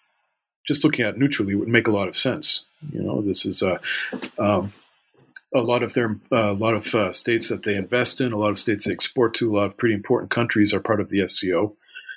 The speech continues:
or, or, uh, you know, so they would want a, a say in, in trying to shape the agenda.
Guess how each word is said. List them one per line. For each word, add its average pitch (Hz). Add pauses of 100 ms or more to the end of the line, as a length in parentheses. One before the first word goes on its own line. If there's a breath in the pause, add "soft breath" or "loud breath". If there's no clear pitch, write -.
(180)
or, 95
or, 90
uh, - (580)
you 127
know, 104
so 113
they 110
would 107
want 120
a, 104
a 110
say 127
in, 104 (340 loud breath)
in 120
trying 127
to 113
shape 131
the 120
agenda. 117